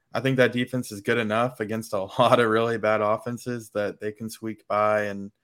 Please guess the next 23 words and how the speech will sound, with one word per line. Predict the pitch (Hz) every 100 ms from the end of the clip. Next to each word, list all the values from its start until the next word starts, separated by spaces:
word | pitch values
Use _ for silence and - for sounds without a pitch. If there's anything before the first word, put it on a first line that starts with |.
| _ _ -
win | 135 151
some | 143
close | 135 127 127
games | 117 120 127 127 - - -
and, | 104 101 104 104
uh, | 104 104 107 104 - _
be | 110
the | 107
fourth | - 110 - -
best | 110 -
team | 117 117
in | 117
the | 107
Big | 113 113
Ten | 110 117 147 156 135 - -
and | 107 107 107
the | 107
best | 104 120 -
in | 120
the, | 117 _ 117
in | 120
the |
West. | 127 139 139 -